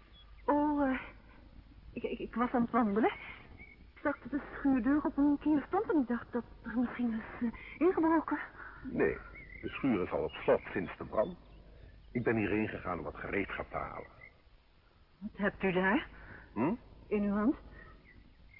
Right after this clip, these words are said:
Speaker 2: Oh. Oh, dat busje bedoel je?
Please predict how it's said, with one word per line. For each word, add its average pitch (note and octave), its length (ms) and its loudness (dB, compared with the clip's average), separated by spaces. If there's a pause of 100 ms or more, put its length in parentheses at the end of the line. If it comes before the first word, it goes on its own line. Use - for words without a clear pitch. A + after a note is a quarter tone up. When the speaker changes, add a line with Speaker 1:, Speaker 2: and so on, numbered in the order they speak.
Speaker 2:
Oh. F#3+ 320 -2 (1160)
Oh, G3 140 4
dat F3+ 140 6
busje B3+ 260 0
bedoel E3+ 320 2
je? - 140 -6